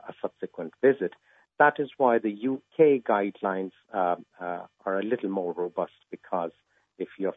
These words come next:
found to have a high blood pressure and that's followed by,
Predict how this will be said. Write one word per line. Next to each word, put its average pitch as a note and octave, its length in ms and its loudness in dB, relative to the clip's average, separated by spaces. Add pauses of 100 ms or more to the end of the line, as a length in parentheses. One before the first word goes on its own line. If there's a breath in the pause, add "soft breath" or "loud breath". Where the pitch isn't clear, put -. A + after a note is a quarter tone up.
found A2+ 360 0
to G2 60 -8
have E2+ 220 -6
a E2+ 40 -6
high F2 180 -2
blood E2+ 280 -8
pressure F2 340 -6
and E2 160 -8
that's F2 160 -8 (160)
followed F2 400 -4 (500)
by, E2 440 2